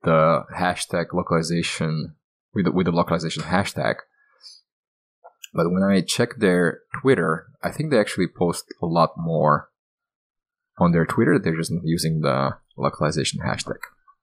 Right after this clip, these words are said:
So anyway, because I would actually expect a lot more content from Moravia, and it looks like they actually do it. Uh, yeah, Moravia had always marketing that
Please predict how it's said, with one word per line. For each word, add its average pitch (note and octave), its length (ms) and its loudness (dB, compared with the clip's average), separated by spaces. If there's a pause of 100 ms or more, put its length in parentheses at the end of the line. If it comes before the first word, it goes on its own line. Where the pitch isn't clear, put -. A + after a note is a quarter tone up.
(580)
So - 180 -2
anyway, G2 560 0 (1700)
because G2 480 2
I F#2+ 100 0
would D#2+ 200 -4
actually D#2+ 300 -4
expect - 420 -4 (760)
a F2 60 2
lot D#2 180 2
more D2+ 180 -2
content - 400 -4
from D#2 120 -4
Moravia, A#2+ 400 2
and - 100 -2
it D#2+ 100 -4 (100)
looks D#3+ 280 -6
like D#2+ 160 -6
they C#2+ 200 0
actually - 420 -6 (280)
do - 180 0
it. - 160 -8 (1800)
Uh, F2 840 0
yeah, E2 260 -2
Moravia A2 500 2
had F2 180 0
always E2+ 640 0 (1600)
marketing D2 520 -2
that C#2+ 140 -6